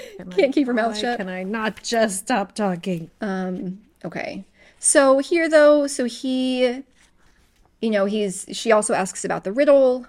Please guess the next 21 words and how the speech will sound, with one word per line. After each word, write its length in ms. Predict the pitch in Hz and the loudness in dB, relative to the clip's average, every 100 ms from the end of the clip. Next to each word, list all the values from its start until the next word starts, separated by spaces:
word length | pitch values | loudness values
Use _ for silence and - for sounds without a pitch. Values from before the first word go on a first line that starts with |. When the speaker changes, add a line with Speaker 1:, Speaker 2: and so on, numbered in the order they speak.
| - | -10
Speaker 2:
Um, 640 | 185 185 185 185 180 180 | -6 -4 -4 -4 -6 -8
he 160 | 190 185 | -8 -8
lets 200 | 180 175 | -8 -8
her 60 | 180 | -10
know 120 | 165 | -10
that 100 | 175 | -10
he 80 | 175 | -12
can't 260 | 190 - | -12 -14
tell 220 | - 208 | -10 -8
her. 360 | 208 214 202 202 _ _ _ _ _ _ _ - | -6 -4 -4 -8 _ _ _ _ _ _ _ -8
Um, 560 | 202 202 208 202 196 - | -6 -6 -6 -6 -8 -8
and 180 | 196 196 | -6 -4
then 200 | 190 190 | -4 -4
he 180 | 190 185 | -4 -6
snaps 320 | - 180 175 | -6 -10 -8
his 120 | - | -6
fingers, 560 | - 349 370 392 - - _ _ _ | -2 0 0 -4 -10 -20 _ _ _
and 680 | 202 196 190 190 185 185 190 - _ _ _ _ _ _ _ _ _ _ _ _ - | -8 -4 -4 -4 -4 -6 -8 -12 _ _ _ _ _ _ _ _ _ _ _ _ -6
Ash 260 | 233 254 262 | -4 -2 -4
is 120 | 233 | -4
gone, 760 | 226 214 214 214 208 208 208 | -2 0 0 0 -2 -2 -6